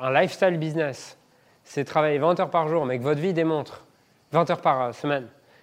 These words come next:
mais que votre vie démontre qu'en fait, vous travaillez quatre-vingts heures par semaine », c'est sûrement aussi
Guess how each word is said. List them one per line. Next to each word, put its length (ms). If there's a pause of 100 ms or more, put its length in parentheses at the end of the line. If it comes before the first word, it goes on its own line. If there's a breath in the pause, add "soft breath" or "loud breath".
(140 soft breath)
mais 120
que 60
votre 200
vie 160
démontre 400
qu'en 120
fait, 180
vous 120
travaillez 300
quatre-vingts 440
heures 100
par 140
semaine », 340 (480 soft breath)
c'est 140
sûrement 420
aussi 460